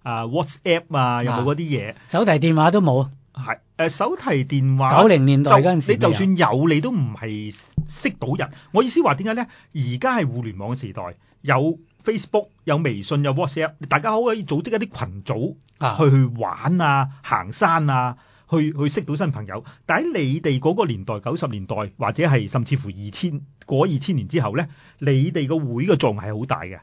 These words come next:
Speaker 1: 我都認同。
Speaker 2: 哦。
Speaker 1: 因為其實就話，哦，你將一班人聚集一齊，佢哋互相之間了解、熟悉，
Speaker 2: 嗯。
Speaker 1: 然後你哋嘅會安排一啲節目，安排啲主題，噉佢哋會好開心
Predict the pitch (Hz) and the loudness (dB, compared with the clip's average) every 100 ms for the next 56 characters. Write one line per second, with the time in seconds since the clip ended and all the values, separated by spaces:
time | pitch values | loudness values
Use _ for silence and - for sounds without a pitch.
0 | _ 123 156 196 113 127 - - - 170 | _ 0 2 2 0 -2 -6 -12 -10 4
1 | 190 135 - - 143 139 139 143 123 - | 4 4 -2 -2 0 0 0 0 0 2
2 | 160 117 127 147 196 190 180 165 113 98 | 2 2 -2 -2 -2 -2 0 0 -2 -8
3 | - 107 98 101 156 - 95 131 117 95 | -8 -6 -6 -2 -4 -4 -6 -4 -6 -8
4 | 98 147 143 143 151 147 107 110 117 90 | -8 -6 -6 -4 -2 -2 -4 -6 -6 -4
5 | 98 117 135 135 139 139 143 139 143 143 | -4 -4 -4 -4 -2 0 2 2 2 -2
6 | - _ 135 117 120 135 123 120 127 165 | -18 _ -4 -2 -2 -2 -2 -2 -2 2
7 | 147 98 104 135 147 135 117 113 165 151 | 2 0 -6 -6 -6 -4 -2 -4 0 -2
8 | 104 110 127 104 117 139 107 85 87 95 | -2 -6 -6 -8 -6 -4 -4 -4 -10 -6
9 | 131 139 110 104 117 120 117 - - _ | 2 2 2 -2 -4 -4 -6 -12 -20 _
10 | - 131 143 143 139 | -4 0 4 4 2